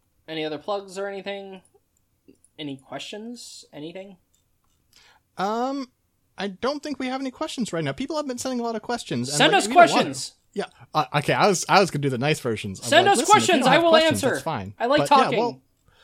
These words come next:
Speaker 1: I don't
Speaker 2: we,
Speaker 1: shut
Speaker 2: we'll
Speaker 1: up.
Speaker 2: engage with your stuff. You can give us premises that are not <laughs> necessarily good, usable time, and we'll still engage.
Speaker 1: Uh, we'll do our
Speaker 2: <laughs> That's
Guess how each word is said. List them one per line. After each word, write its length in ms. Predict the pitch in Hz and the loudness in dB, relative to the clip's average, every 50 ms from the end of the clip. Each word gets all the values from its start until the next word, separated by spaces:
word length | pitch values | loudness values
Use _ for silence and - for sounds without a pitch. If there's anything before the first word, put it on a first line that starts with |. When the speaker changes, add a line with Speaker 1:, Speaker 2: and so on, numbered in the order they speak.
| _ _ | _ _
Speaker 1:
I 60 | 190 | -6
don't 100 | 208 262 | -2 0
Speaker 2:
we, 120 | 175 214 208 | 0 0 0
Speaker 1:
shut 120 | - 285 269 | 2 2 4
Speaker 2:
we'll 80 | 233 269 | 4 4
Speaker 1:
up. 40 | 277 | 2
Speaker 2:
engage 320 | 254 226 226 247 277 254 226 | 0 0 -2 -2 -2 -2 -6
with 120 | 220 - 220 | -8 -6 -6
your 80 | 208 | -6
stuff. 480 | - - - 226 185 131 - - - - 139 | -6 -2 -2 0 0 0 -2 -8 -14 -10 -8
You 100 | 160 175 | -8 -4
can 160 | - 208 196 | -4 -4 -2
give 180 | 180 214 233 | -2 -2 0
us 120 | 254 208 - | 0 -2 -4
premises 580 | - - 214 226 233 208 - - 131 113 113 | -4 -4 -2 0 0 -2 -2 -2 -4 -6 -4
that 240 | - 123 113 - - _ _ | -4 -4 -6 -6 -8 _ _
are 240 | 139 127 131 120 - _ _ _ _ _ _ _ _ _ | -4 -4 -4 -6 -8 _ _ _ _ _ _ _ _ _
not 340 | - 147 170 196 233 - - | -8 -2 -2 -2 0 0 -2
<laughs> 0 | |
necessarily 640 | 165 139 - - 196 - - - 190 190 180 185 | -4 -4 -2 -2 -2 -2 -2 -2 -2 0 0 -2
good, 240 | 180 156 170 190 196 | -2 -2 -2 -2 -2
usable 400 | 202 214 214 - 196 185 196 190 | -2 -4 -2 -2 -2 -2 -2 -6
time, 400 | - - - 226 254 233 170 139 | -6 -4 -2 -2 -2 0 -2 -2
and 140 | 127 127 123 | -4 -6 -6
we'll 120 | 131 160 | -8 -8
still 260 | 160 - - 190 170 - | -6 -4 -2 -2 -2 -4
engage. 760 | - 156 147 135 107 - 123 - - _ - - - - - _ _ _ _ _ _ _ _ _ _ _ _ _ - | -6 -10 -10 -10 -8 -10 -10 -12 -12 _ -16 -14 -14 -14 -16 _ _ _ _ _ _ _ _ _ _ _ _ _ -20
Speaker 1:
Uh, 60 | 156 | -16
we'll 180 | 165 175 170 165 | -8 -6 -6 -4
do 120 | 175 240 | 0 4
our 80 | 262 302 | 6 6
Speaker 2:
<laughs> 60 | - | 6
That's 60 | - | 8